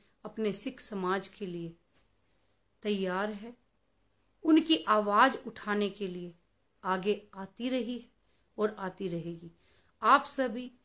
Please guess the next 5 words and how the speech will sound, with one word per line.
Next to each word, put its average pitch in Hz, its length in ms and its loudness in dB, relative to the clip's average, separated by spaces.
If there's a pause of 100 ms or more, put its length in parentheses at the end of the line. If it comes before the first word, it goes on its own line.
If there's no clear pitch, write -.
(300)
अपना 220 320 -4
प्यार, 208 480 -2 (240)
आशीर्वाद 226 720 0 (460)
और 202 100 -2
सहयोग 196 840 -2